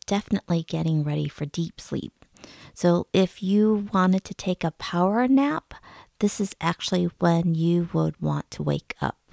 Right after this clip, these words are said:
So stage three is the deep sleep stage.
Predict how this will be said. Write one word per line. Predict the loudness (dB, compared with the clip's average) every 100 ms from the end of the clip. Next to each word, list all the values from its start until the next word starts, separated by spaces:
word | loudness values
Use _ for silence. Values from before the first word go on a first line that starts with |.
| -20 _ _ _ _ -20 -20 -2
So | 4 4
stage | 2 2 6 6 2 -4
three | 0 2 2 0 0
is | 0 -2 -8 _
the | -4
deep | -4 -2 -6 -6
sleep | -12 -10 -4 -4 -4 -12
stage. | -18 -14 -14 -14 -16 -16 -16